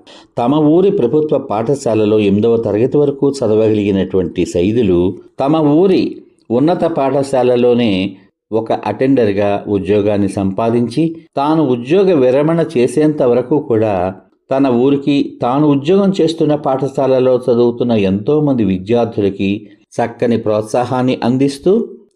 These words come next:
బట్టలు కుట్టే టైలర్ హజరత్ కూతురు ఖైరున్నిసాని తన పెంపుడు కూతురుగా భావించి ఆమెను మంచి విద్యావేత్తగా మలచడమే కాకుండా ఎంతోమంది విద్యార్థుల యొక్క భవిష్యత్తును తీర్చిదిద్దే ఉపాధ్యాయురాలిగా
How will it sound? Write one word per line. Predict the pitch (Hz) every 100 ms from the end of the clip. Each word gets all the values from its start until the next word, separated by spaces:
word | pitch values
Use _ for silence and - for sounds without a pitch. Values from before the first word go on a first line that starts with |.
| -
బట్టలు | 104 113 - 147 139
కుట్టే | 127 110 120 113
టైలర్ | 113 110 120 127
హజరత్ | 120 101 120 156 -
కూతురు | - 120 127 117 110
ఖైరున్నిసాని | 104 120 139 147 147 131 104 87 - - -
తన | 131
పెంపుడు | 165 156 156 202 190
కూతురుగా | 170 165 165 143 135
భావించి | 107 101 101 104 110 110 107 95 90 - _ _
ఆమెను | 110 120 123 117
మంచి | 110 120 135 147
విద్యావేత్తగా | 107 101 113 131 135 135 135 127 123 127 - 95
మలచడమే | 95 113 123 143 147 143
కాకుండా | 110 98 101 98 98 95 98 - _ -
ఎంతోమంది | 117 151 - 202 180 175 170 - -
విద్యార్థుల | 127 123 151 151 147
యొక్క | 139 135 135
భవిష్యత్తును | 117 113 135 - 139 - 131 117
తీర్చిదిద్దే | 123 117 113 113 104 110
ఉపాధ్యాయురాలిగా | 95 - 123 135 - 131 120 113 107 104 104 92